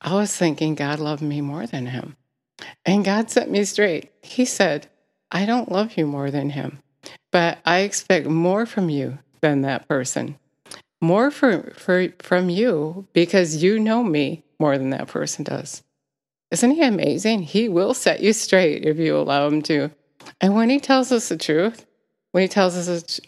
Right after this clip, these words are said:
tr-, tells us the truth, he's really setting us free. And at the same time,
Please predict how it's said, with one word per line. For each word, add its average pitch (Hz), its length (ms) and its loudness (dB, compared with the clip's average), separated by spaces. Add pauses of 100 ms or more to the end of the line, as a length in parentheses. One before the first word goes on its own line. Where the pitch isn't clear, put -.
tr-, 151 80 -10
tells 165 240 0
us 156 160 -8
the 151 140 -4
truth, 156 380 -6
he's 170 200 -2
really 170 220 2
setting 156 380 -2
us 156 160 -6
free. 160 260 -2 (420)
And 190 160 4
at 247 140 0
the 294 100 2
same 220 280 2
time, 170 400 -2